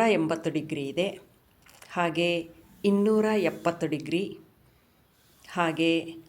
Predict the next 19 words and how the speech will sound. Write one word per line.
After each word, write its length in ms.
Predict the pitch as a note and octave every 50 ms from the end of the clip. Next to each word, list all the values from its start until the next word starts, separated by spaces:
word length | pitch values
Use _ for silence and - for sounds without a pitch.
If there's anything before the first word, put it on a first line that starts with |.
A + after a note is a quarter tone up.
| - _
ಮುನ್ನೂರ 380 | F3+ G3 G#3 G#3+ A3 A3+ A3 A3 A3
ಅರವತ್ತು 380 | G3+ E3+ E3+ D#3+ E3+ E3 -
ಡಿಗ್ರಿ, 400 | D#3 D#3+ D#3 C#3 D#3 D#3 - - - -
ಸೊನ್ನೆ 380 | - - F3+ E3 E3 E3+ F3+
ಡಿಗ್ರಿ 280 | E3+ F3+ E3 E3+ F3 F3+
ಹತ್ರನೇ 540 | F3+ F3+ F3+ - G3 G3+ G#3+ C4 D4+ D4+ -
ಮುನ್ನೂರ 280 | F#3+ F#3 F3+ F3 F3 F3+ F3+
ಅರವತ್ತು 320 | E3 D#3 D3 D3+ D3+ - D3+
ಡಿಗ್ರಿ. 260 | D3+ C#3+ D3+ D#3 D#3 - - - - - - _
ಈ 100 | G3+ G#3
ರೀತಿಯಾಗಿ 540 | G#3 F3 E3 - - E3+ E3+ G3 C#4 C4+ A3 F#3+ A#3 - - - -
ಕೋನಗಳನ್ನು 880 | - G#3+ G#3+ G#3 G3+ F#3 E3+ D#3 E3 A#3+ C4 G#3 F#3+ A3+ - - -
ಸೊನ್ನೆ 280 | - F#3+ F3+ F3+ F#3+ F#3+
ಡಿಗ್ರಿಯಿಂದ 540 | F#3 F3 F3+ E3+ F#3 F#3+ F#3+ F#3 F3+ F#3 A3 B3
ಮುನ್ನೂರ 400 | A#3 G3 F#3 F3+ F#3 F#3+ F#3+ G3+ G#3 F#3
ಅರವತ್ತು 440 | D#3 D3+ D3+ D#3+ D#3+ D#3+ - - - - - - - - - -
ಒಂದು 180 | E3+ E3 D#3
ವೃತ್ತಾಕಾರವಾಗಿ 920 | D#3+ E3+ E3+ E3 - - G#3+ A3+ A3+ A3+ F3+ E3 D#3+ D#3 D#3 D3+ F#3 C#4+ C#4 - - - - - - - -
ಗುರುತಿಸ್ಕೊಂಡಿದ್ದೇನೆ. 800 | - - F#3 - - - - - D3 C#3+ C#3+ B2+ C3 C3 C#3 D3